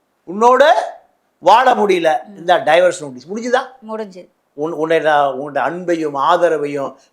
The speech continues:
Speaker 1: பண்பையும், ஆ, நூறு வயசு வரைக்கும் வாழ்வதற்கான அத்தனை தகுதி உன்கிட்ட இருக்குன்னு எதிர்பார்த்தேன். நீ ஒரு மிருகமா இருக்க, உன்னோடு வாழ முடியாது.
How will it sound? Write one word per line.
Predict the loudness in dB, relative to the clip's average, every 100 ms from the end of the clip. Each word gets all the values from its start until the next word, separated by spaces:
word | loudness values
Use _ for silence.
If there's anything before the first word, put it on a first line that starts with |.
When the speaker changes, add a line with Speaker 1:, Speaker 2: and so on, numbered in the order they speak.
| _
Speaker 1:
பண்பையும், | -6 -2 -2 0 -4 -8 _ _
ஆ, | 0 0 -4 -16 _ _ _ _ _ _
நூறு | -8 -4 0 0
வயசு | -2 -2 0
வரைக்கும் | 0 0 -6
வாழ்வதற்கான | 2 4 4 2 0 0 -4 -8 -8 -12 _
அத்தனை | 0 0 2 0 2 0
தகுதி | 2 2 4 6
உன்கிட்ட | 6 6
இருக்குன்னு | 2 4 4 2 -2
எதிர்பார்த்தேன். | 0 2 4 2 2 0 -2 -6 _
நீ | -4
ஒரு | -4
மிருகமா | -2 0 2 2
இருக்க, | 2 0 -4 -6 _
உன்னோடு | -6 -4 -2
வாழ | 0 -2
முடியாது. | -2 -8 -20 -20